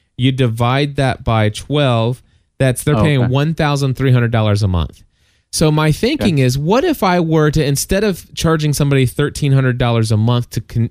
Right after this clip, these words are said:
Speaker 1: consult and coach with me, how about if I only charge them four hundred dollars a month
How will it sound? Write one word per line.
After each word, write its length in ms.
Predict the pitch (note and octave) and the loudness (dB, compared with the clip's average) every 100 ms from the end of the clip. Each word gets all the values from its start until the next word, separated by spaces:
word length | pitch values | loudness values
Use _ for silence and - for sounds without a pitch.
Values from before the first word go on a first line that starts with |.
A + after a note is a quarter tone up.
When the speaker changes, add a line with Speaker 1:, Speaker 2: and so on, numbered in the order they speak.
| F#2+ | -6
Speaker 1:
consult 420 | - A#2 - A#2+ - | -2 -2 0 -2 -2
and 80 | G#2+ | -2
coach 320 | C3+ D3+ - | 0 0 0
with 180 | G2 F#2 | 0 2
me, 240 | F2 F2 - _ - - _ _ | 0 0 -6 _ -20 -20 _ _
how 160 | - | -4
about 220 | G#3+ A#3 F#3+ | 0 2 2
if 120 | E3+ | 0
I 120 | D#3 | 0
only 200 | D3+ D3 | 2 0
charge 300 | - C#3 B2 | 2 0 0
them 160 | B2 A2 | 0 0
four 280 | - B2 | 0 2
hundred 260 | G#2 F#2+ F2 | 2 2 0
dollars 320 | F2 D#2+ D#2 | 0 0 0
a 60 | D#2 | -2
month 420 | C#2+ - - | -4 -6 -14